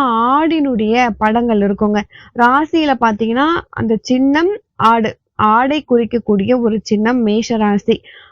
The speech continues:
அவங்கவங்களுடைய ஜென்ம ராசிக்கான ஒரு குறியீடு இருக்கும். அந்த குறியீடை பார்த்துக்கிட்டு வந்தோம்னா உடல் வலிமை, மன வலிமை என்னைக்குமே நமக்கு குறையாம சிறப்பா இருக்குங்க.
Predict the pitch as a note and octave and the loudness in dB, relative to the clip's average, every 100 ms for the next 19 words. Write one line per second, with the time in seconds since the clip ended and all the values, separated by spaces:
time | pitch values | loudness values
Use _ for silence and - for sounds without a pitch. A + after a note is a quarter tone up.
0 | - C4+ E4 E4+ D#4+ D#4 C#4 C4 A3+ A#3+ | 0 2 2 0 0 0 0 0 0 0
1 | C4 C#4+ D4+ C#4 C4+ B3 B3+ B3 C4 C#4+ | 0 0 0 -2 -2 -6 -4 -2 0 0
2 | B3+ A3 A#3+ A#3+ C4 A#3+ G#3+ - G#3+ A3 | 0 0 -2 0 0 0 0 -2 -2 -2
3 | - B3 C#4+ C#4+ B3+ A3+ A3+ A#3 A#3 G#3+ | -2 0 0 0 0 0 0 0 -4 -2
4 | A3 G#3+ G#3 A3 C4 D4 _ _ B3 B3+ | -2 -2 0 0 -2 -4 _ _ -2 0
5 | C#4+ C#4+ B3 A3+ A#3 B3 A#3+ A3+ A#3+ C4+ | 0 0 0 0 0 0 0 0 2 0
6 | B3 A3 G#3+ B3 G3+ A3 B3 C4+ B3+ C4 | 0 0 0 0 0 0 0 -2 0 0
7 | C#4+ B3+ A3 G#3 A3+ A#3+ B3+ B3+ C#4 D4+ | 2 0 -2 0 2 2 2 2 2 0
8 | - A3+ A3+ B3+ C4 A#3 G#3+ A3+ A3+ | 0 0 2 2 2 0 0 0 2